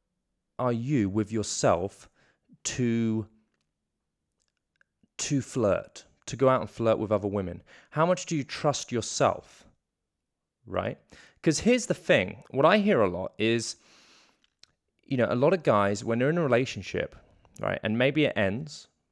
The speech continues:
right? Maybe they've done, like, three or four years, five years, whatever, with these gu-, with, with a woman, they come out and they feel a bit rusty. They come out and they feel a bit rusty,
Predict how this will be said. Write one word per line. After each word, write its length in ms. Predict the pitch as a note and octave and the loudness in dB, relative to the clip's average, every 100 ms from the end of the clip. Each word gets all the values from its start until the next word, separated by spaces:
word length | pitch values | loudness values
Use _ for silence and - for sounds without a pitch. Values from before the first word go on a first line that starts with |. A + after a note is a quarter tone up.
| _ _ _ _ _ - | _ _ _ _ _ -6
right? 220 | A#2+ - | -6 -4
Maybe 180 | A#2 B2 | -4 -2
they've 80 | |
done, 120 | A2+ G#2+ | -2 -4
like, 120 | - | -6
three 160 | B2 | -4
or 60 | C3+ | -4
four 180 | - C#3 | -2 -2
years, 300 | A#2 A#2 A#2 | 0 -2 -2
five 280 | A#2+ B2+ B2 | 0 0 0
years, 120 | G#2+ | -2
whatever, 420 | B2 C3+ A2 B2+ _ _ _ _ _ _ - | 0 0 0 -4 _ _ _ _ _ _ -14
with 80 | G#2+ | -4
these 160 | G#2+ G2 | -4 -2
gu-, 180 | G#2 - | -6 -4
with, 200 | G#2+ G2 | -6 -6
with 160 | G#2 G2+ | -8 -8
a 40 | |
woman, 300 | G2 F#2+ A2 - _ _ _ _ _ _ _ _ _ _ _ _ _ _ G#2+ | -6 -6 -6 -12 _ _ _ _ _ _ _ _ _ _ _ _ _ _ -4
they 120 | A2 | -4
come 240 | A#2 C#3+ | -2 -4
out 140 | C3 A2 | -2 -2
and 80 | |
they 60 | A2 | -6
feel 200 | - A2+ | -4 -4
a 40 | |
bit 120 | G#2+ G#2 | -2 -4
rusty. 500 | G2+ A2+ - F2 D2+ _ _ - _ _ _ - | -2 -4 -4 -12 -14 _ _ -20 _ _ _ -16
They 80 | G#2+ | -8
come 120 | C3 | -4
out 80 | A#2+ | -2
and 80 | G#2 | -4
they 60 | |
feel 200 | - A2+ | -4 -2
a 40 | G2+ | -2
bit 160 | G2 | -4
rusty, 480 | G2 G#2 - E2 | -4 -6 -6 -12